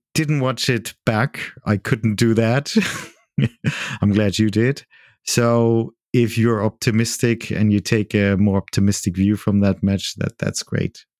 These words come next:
Um, we'll definitely be there again on, on Saturday. And, you know, it'll be a totally different ball game.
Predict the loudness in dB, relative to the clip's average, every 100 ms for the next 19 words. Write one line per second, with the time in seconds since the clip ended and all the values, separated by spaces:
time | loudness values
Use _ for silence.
0 | -10 -8 -6 -4 -2 -2 -4 -2 -4 -2
1 | -2 0 0 0 0 0 0 -2 0 0
2 | 0 0 -2 -6 _ _ _ _ _ _
3 | _ _ _ _ _ _ -2 0 0 -2
4 | -4 -8 -4 0 2 0 -2 0 0 2
5 | 0 2 0 2 2 0 -2 -4 0 0
6 | 0 -2 -6